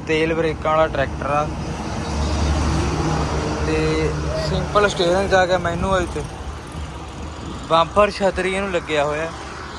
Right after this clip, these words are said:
ਪੀ ਵੀ ਸੱਤਰ ਨੰਬਰ ਆ ਪੰਜਾਬ ਦਾ।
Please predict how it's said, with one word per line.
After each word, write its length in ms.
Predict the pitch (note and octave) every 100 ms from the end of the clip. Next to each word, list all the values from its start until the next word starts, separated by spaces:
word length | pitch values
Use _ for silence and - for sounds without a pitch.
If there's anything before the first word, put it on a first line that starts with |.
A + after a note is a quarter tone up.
| - - - - - - -
ਪੀ 120 | F3+
ਵੀ 120 | F#3 F#3+
ਸੱਤਰ 360 | F3+ - F#3+
ਨੰਬਰ 260 | F3 D#3 D3
ਆ 40 |
ਪੰਜਾਬ 380 | D3 D3 D3 D3
ਦਾ। 140 | D#3